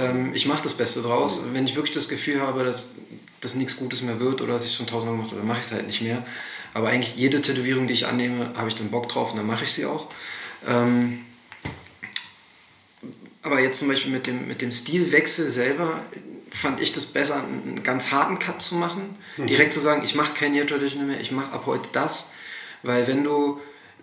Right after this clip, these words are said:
Speaker 1: so diesen Übergang machst, wenn du das so fließend wechseln lässt, dann dauert diese Entwicklung von diesem neuen Stil viel zu lange.
Speaker 2: Zieht sich dann, ne?
Speaker 1: Ja, ähm, natürlich, ähm, läuft man Gefahr, dass, dass man, ähm, das, was man dann in dem neuen Stil macht, noch nicht so ausgereift tätowiert.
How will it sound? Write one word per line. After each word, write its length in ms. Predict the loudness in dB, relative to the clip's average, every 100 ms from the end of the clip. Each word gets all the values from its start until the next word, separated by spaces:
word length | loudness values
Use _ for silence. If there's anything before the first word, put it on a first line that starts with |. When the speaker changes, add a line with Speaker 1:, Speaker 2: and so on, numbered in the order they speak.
| -6
Speaker 1:
so 160 | -4
diesen 280 | 2 2 2
Übergang 540 | 0 2 4 2 -2
machst, 240 | 0 2 2
wenn 100 | 0
du 60 |
das 140 | 4 4
so 60 |
fließend 420 | 6 4 6 6 4
wechseln 340 | 2 4 2
lässt, 260 | 2 2 2
dann 140 | -4 -6 -12 -16 -12 0
dauert 320 | 4 6 6
diese 260 | 6 4 2
Entwicklung 540 | 0 2 4 6 4
von 180 | 4 2
diesem 240 | 2 2 4
neuen 280 | 4 6
Stil 260 | 6 4 2
viel 380 | 2 4 4 6
zu 180 | 6 6
lange. 140 | 4
Speaker 2:
Zieht 220 | 4 4
sich 200 | 2 2 0
dann, 100 | -2
ne? 80 | -2 -6 -12 -16 -10
Speaker 1:
Ja, 340 | -4 -2 -2 -4 -2
ähm, 200 | 0 0
natürlich, 500 | 0 2 4 6 6
ähm, 320 | 4 0 -2 -4 -8 -10 -14 -18 -20 -20 -14
läuft 340 | -6 0 0 0
man 140 | -2
Gefahr, 540 | -2 0 4 4 4 2
dass, 220 | 2 2
dass 160 | 2 2
man, 200 | 0 -4 -8 -16 -18 -18 -18 -8
ähm, 520 | -4 -4 -4 -6 -6
das, 200 | -2 0
was 100 | 0
man 180 | 0 2
dann 240 | 4 4 4
in 160 | 0
dem 120 | 0
neuen 220 | 2 4 4
Stil 240 | 4 0
macht, 320 | 0 -2 -2
noch 140 | -4 -4
nicht 360 | 0 0 2
so 560 | 2 2 2 2 0 -4
ausgereift 580 | 0 4 4 2 0 -2
tätowiert. 580 | -4 -4 -2 -2 -2 -8